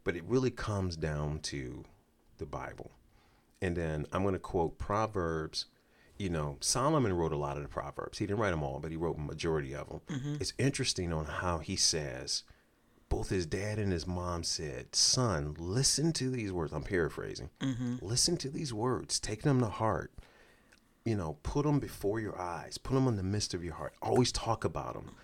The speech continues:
Speaker 1: Go,
Speaker 2: Mm-hmm.
Speaker 1: because here's why."
Speaker 2: Right.
Speaker 1: One, it's pro-, you know, when you start getting to chapter six, five, six, and seven, you know, his dad's having that conversation with him. It's like, "Okay, look,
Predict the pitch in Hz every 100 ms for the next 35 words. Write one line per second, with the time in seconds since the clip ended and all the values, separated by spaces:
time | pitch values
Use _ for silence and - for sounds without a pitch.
0 | - - 110 120 117 98 - 82 - -
1 | 120 95 92 76 50 - - _ _ -
2 | - 117 104 98 - - _ _ - 92
3 | - 95 85 - - 101 85 85 95 -
4 | 85 85 76 76 - 87 - - - -
5 | 90 - - 104 104 - 104 78 71 82
6 | 76 64 60 - - - - 92 90 87
7 | 85 87 95 87 85 78 78 85 76 80
8 | 78 71 64 71 - 58 - - _ -
9 | - 71 73 50